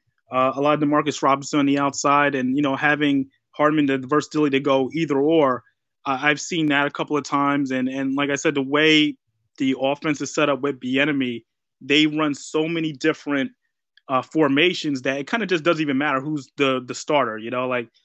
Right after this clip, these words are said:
that's one thing they kept kinda emphasizing, that it doesn't matter who's the second wide receiver. It could be, uh, Demarcus Robinson starting off the game or Mecole Hardman starting off the game at that spot.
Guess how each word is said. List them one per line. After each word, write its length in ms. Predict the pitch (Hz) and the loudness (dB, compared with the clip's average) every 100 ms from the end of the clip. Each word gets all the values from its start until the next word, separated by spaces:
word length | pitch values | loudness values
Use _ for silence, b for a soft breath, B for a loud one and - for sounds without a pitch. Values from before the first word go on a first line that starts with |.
| _ _ - | _ _ -4
that's 180 | 143 - | -4 0
one 120 | 160 | 0
thing 100 | 160 | 2
they 100 | 147 | 0
kept 280 | - 151 - | -2 -4 -2
kinda 160 | 143 | -2
emphasizing, 560 | 139 139 - 139 135 135 | -2 -8 -4 -2 0 -2
that 160 | 131 | -2
it 40 | 127 | -2
doesn't 220 | 143 131 | -4 0
matter 320 | 135 139 135 | 0 2 0
who's 300 | 131 151 135 | -2 -4 -4
the 180 | 135 127 | -4 -4
second 460 | - - 143 143 135 | -4 -6 -4 -4 -2
wide 180 | 135 | -2
receiver. 460 | 131 - 143 139 135 | -4 -6 -4 -2 -2
It 100 | 131 | -4
could 120 | 135 | -4
be, 280 | 131 127 120 _ _ _ - | -4 -4 -6 _ _ _ -10
uh, 220 | 117 117 | -2 0
Demarcus 420 | 120 143 139 - | 2 4 4 2
Robinson 340 | 135 147 139 147 | 0 0 0 -2
starting 280 | - 143 143 | 0 2 0
off 100 | - | -2
the 80 | |
game 480 | 143 139 143 139 135 | 0 4 4 2 0
or 180 | 120 117 | -4 -6
Mecole 320 | 120 - 151 | -6 -4 -4
Hardman 280 | 135 147 143 | 0 -2 -2
starting 260 | - 147 143 | -2 0 0
off 140 | 131 | 0
the 80 | 143 | 0
game 320 | 143 143 143 | 2 4 2
at 100 | 139 | 0
that 180 | 139 135 | -2 -4
spot. 380 | - 147 139 | -2 2 2